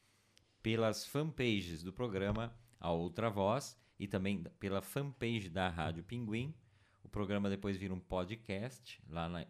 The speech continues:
Spotify, pra quem quiser baixar e ouvir. E também as reprises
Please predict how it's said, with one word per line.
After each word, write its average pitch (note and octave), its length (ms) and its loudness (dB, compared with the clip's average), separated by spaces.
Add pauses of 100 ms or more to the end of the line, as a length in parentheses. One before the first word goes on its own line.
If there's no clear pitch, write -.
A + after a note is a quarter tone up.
(160)
Spotify, G2 880 -4
pra F2+ 80 -12
quem E2+ 160 -8
quiser F2 220 -4
baixar E2+ 440 -4
e F2 80 -4
ouvir. G2 460 -4 (580)
E - 80 -8
também A2+ 360 0
as A#2 180 0
reprises B2 840 -6